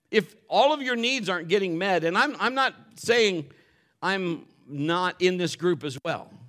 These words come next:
I'm human. I get it. But sometimes I have to be reminded, if everything is not getting met, is it God's fault? Because then if it is, then what Jesus did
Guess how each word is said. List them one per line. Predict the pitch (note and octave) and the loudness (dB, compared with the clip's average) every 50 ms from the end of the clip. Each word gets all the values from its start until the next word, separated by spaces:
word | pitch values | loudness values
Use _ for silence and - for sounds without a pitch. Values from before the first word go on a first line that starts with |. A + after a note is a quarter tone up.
| C3+ | -12
I'm | - D#3+ E3+ E3 | -8 -6 -4 -4
human. | D3+ E3 E3 D3 A#2+ F2+ - - _ _ _ _ _ - | -2 -2 -2 -4 -4 -8 -12 -16 _ _ _ _ _ -8
I | D3+ | -4
get | E3 D#3 F#3 E3+ B2 | 0 0 0 0 0
it. | - - _ _ _ _ _ _ _ _ _ _ _ _ _ _ _ _ _ _ _ _ _ | -4 -12 _ _ _ _ _ _ _ _ _ _ _ _ _ _ _ _ _ _ _ _ _
But | - F3 - | -6 0 2
sometimes | A#3 B3 C4 B3 A#3 G#3 F#3+ | 2 2 4 2 2 4 4
I | G#3 | 4
have | G#3+ F#3+ | 4 4
to | D#3+ F#3+ | 0 -2
be | G#3+ G#3+ | -4 -2
reminded, | G3 G3 F#3+ F#3+ G3+ G#3+ G#3+ F#3 E3 D3+ - | -2 -2 0 0 0 0 0 -2 -4 -6 -6
if | D3+ G3+ | -4 -2
everything | A#3+ D4 D#4 A#3 - - B3 | -2 -2 -2 -4 -6 -4 -2
is | A#3 G3+ D#3+ | -2 0 2
not | A3 C4 B3 G#3+ F3 | 2 2 2 2 2
getting | A3 A#3+ A#3 G#3+ F#3+ F3+ F3 | 2 2 2 2 0 0 0
met, | F#3+ A3+ A#3+ G#3+ F#3+ - F3+ | 0 2 2 2 2 2 0
is | F#3+ E3 E3 | 0 0 -2
it | A3+ G#3+ F3+ | -4 -4 -4
God's | D#3 G#3 A#3 A#3 A#3+ A#3 G3 - - - - _ | 0 2 2 4 4 2 0 -2 -8 -14 -20 _
fault? | _ - - C4+ C#4 A#3+ G3+ G#3+ G3+ F#3+ | _ -2 2 4 6 6 6 4 4 0
Because | F#3 G3+ - - G#3 G3 D#3 C#3+ | -4 -4 -2 0 0 0 -2 -4
then | E3 D#3+ D#3+ B3+ C#4 C4 G#3+ | -8 -4 -2 -2 -2 0 0
if | A3+ B3 G#3 F#3+ B3 | 0 0 0 0 0
it | B3+ B3 F3+ | -2 -2 0
is, | - B3 D4+ D#4+ C4+ G#3 F#3+ G3+ F#3+ - - - - - | 2 2 4 6 6 6 6 2 -2 -6 -12 -18 -18 -6
then | D3+ G3+ A3+ G#3+ | -2 0 0 2
what | G#3 A#3 A#3 G3+ | 2 2 2 0
Jesus | D#3+ G3+ C#4 D#4+ C#4 A3+ A3 F#3 - | 0 0 0 0 0 0 0 0 2
did | - G#3+ A3+ A#3 A3 | 6 6 6 6 4